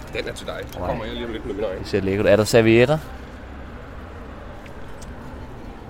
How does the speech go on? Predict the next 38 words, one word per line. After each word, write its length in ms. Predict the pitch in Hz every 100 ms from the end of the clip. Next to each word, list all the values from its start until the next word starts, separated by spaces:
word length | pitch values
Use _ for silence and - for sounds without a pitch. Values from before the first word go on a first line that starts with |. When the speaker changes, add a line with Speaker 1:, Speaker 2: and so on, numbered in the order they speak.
| -
Speaker 2:
Det 120 | 82
er 40 | 90
godt 120 | 95
nok, 100 | 104
det 80 | 92
er 40 |
en 60 | 90
ordentlig 280 | 80 113
en. 80 | 87
Det 100 | 90
bliver 120 | 95
et 60 | 95
spændende 300 | - 120 147
arrangement, 460 | 107 98 104 92 117
det 120 | 104
her. 60 |
Nu 140 | 92 113
sidder 280 | - 110 82
jeg 60 |
jo 80 | 104
med 100 | 98
en 60 | 90
optager 340 | 87 - -
i 40 | 73
den 100 | 90
ene 100 | 107
hånd 200 | 101 80
og 120 | 98
en, 100 | 95 - - - - - -
en 80 |
ordentlig 260 | 90 90 110
kebab 340 | 110 80 90
i 40 | 113
den 120 | 104
anden. 260 | 80 98 107 - - - - - - - - - - - - - - -
Hvordan 340 | 101 95 107 113
det 120 | 123
lige 220 | 110 120